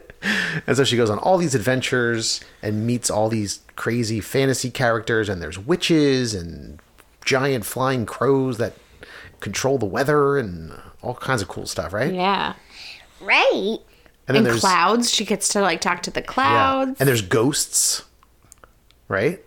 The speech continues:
Speaker 3: Yeah, because they're nightmares.
Speaker 1: Oh, oh, the nightmares too. That's ano-, the other creatures they meet.
Speaker 2: Oh, I don't think I saw that.
Speaker 1: Yeah, there's a nightmare that's haunting, uh, her friend's dreams. But the nightmare is
Speaker 2: Ooh.
Speaker 1: just, like, a girl that walks around town, but then they discover that she's actually this other creature.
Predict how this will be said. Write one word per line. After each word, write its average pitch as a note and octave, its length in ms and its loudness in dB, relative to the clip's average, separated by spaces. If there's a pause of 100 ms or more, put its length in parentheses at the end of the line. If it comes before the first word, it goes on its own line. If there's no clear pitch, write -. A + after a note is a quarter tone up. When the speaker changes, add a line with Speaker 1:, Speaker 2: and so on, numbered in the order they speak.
(340)
Speaker 3:
Yeah, C#4 400 2
because D4+ 500 0
they're B3 200 -6
nightmares. A3 1600 -4
Speaker 1:
Oh, G#2 640 0
oh, F#3+ 200 8
the C#3 120 4
nightmares D3 400 2
too. D3+ 120 2
That's A#2 160 2
ano-, A#2+ 240 -2
the G2+ 160 -6
other B2 220 0
creatures G2 320 -8
they D#2 100 -8
meet. D#2 240 -12 (1000)
Speaker 2:
Oh, A#3 160 0
I F#3+ 100 0
don't A3+ 160 -4
think - 140 -8
I G3+ 80 -2
saw F#3+ 260 -2
that. G3+ 180 -2
Speaker 1:
Yeah, - 80 4
there's G#2 140 0
a G#2 60 0
nightmare G#2 320 -2
that's F2+ 160 -6
haunting, G2 600 -4 (120)
uh, F2+ 200 -8
her F2+ 120 -6
friend's F#2+ 400 -4
dreams. G2 480 -6
But - 140 -4
the C#3+ 80 2
nightmare A3 300 4
is G#3+ 80 4
Speaker 2:
Ooh. - 20 2
Speaker 1:
just, - 240 0
like, G#2+ 240 -4 (320)
a A2+ 100 2
girl A2 440 2
that G#2+ 100 -2
walks G#2+ 260 0
around G#2 200 0
town, A2 360 -2 (340)
but A2 100 -2
then G#2+ 100 0
they F#2+ 80 0
discover G2 360 -2
that F2 100 -4
she's F2 140 -6
actually F#2 260 -6
this - 120 -10
other E2+ 160 -10
creature. - 520 -14